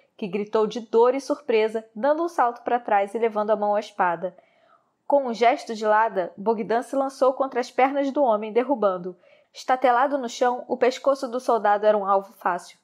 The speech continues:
Lada encostou a faca embaixo do queixo dele, encarando o outro soldado. Era um jovem magro e alto, quase um menino, na verdade, com olhos castanhos e astutos.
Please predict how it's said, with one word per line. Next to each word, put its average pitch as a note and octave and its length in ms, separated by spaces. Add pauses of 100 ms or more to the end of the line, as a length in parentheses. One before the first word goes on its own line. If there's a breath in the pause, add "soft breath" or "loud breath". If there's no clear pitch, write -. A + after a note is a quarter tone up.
(300)
Lada G#3 280
encostou G#3 400
a A3+ 60
faca G#3+ 300
embaixo G#3+ 400
do C#4 100
queixo A#3 380
dele, G#3 340
encarando B3 540
o A#3 60
outro G#3 240
soldado. F3 540 (260)
Era F#4 140
um D4+ 120
jovem A#3 320
magro G#3 380
e A#3 80
alto, F3+ 320 (320 soft breath)
quase C#4+ 300
um C4 40
menino, A#3+ 380
na G#3+ 140
verdade, F3+ 680
com G3 180
olhos G3+ 280
castanhos A#3+ 640
e B3+ 40
astutos. G3 640